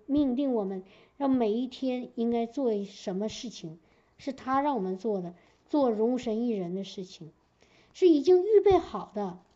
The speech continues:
就是这个预备是过去时，就他曾经已经预备好了。就好像说我们每个人都有一个小本子，从生，啊，从肉体生在这个世界，到这肉体，啊，这个灵魂离开这个肉体，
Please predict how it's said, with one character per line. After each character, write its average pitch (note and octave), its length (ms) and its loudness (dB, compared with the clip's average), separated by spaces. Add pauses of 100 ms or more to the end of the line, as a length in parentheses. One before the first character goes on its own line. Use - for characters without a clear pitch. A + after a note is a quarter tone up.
(360)
就 E4 120 -2
是 E4+ 160 2
这 - 180 0
个 F4 80 2
预 F#4 200 6
备 F4+ 320 2
是 D#4+ 180 -6
过 F4 260 2
去 E4+ 240 2
时， F#3 300 -10 (240)
就 F#4 100 2
他 F#4+ 160 -2
曾 F#4 180 2
经 G#4 160 6
已 D#4+ 60 4
经 E4 160 2
预 G#4+ 60 6
备 G#4+ 120 6
好 G#3 220 -6
了。 A3+ 240 -4 (380)
就 F#4 160 4
好 C4 140 2
像 D#4+ 260 0
说 D4+ 220 0
我 C4+ 60 0
们 C#4+ 140 -2
每 B3 220 -2
个 C#4+ 100 4
人 C4 180 -2
都 D4+ 100 6
有 B3+ 100 2
一 A3+ 80 -2
个 C4+ 80 -2
小 - 180 -2
本 - 260 -6
子， - 240 -12 (580)
从 D#4+ 260 2
生， E4+ 440 2 (200)
啊， C4+ 220 -2
从 C#4 360 -4
肉 D#4+ 220 2
体 A3+ 160 -6
生 C#4 280 -8
在 C4+ 120 -2
这 B3 100 -2
个 A#3+ 80 -2
世 A#3+ 200 -8
界， A#3+ 260 -4 (340)
到 C#4+ 160 2
这 C#4+ 140 -2
肉 D4+ 240 6
体， A3+ 360 -8
啊， A#3+ 140 0
这 C4+ 120 0
个 B3+ 180 2
灵 B3 240 -2
魂 A#3+ 220 -2
离 B3 140 -2
开 C#4 140 0
这 B3+ 120 -4
个 A#3 180 0
肉 C4 200 2
体， - 260 -14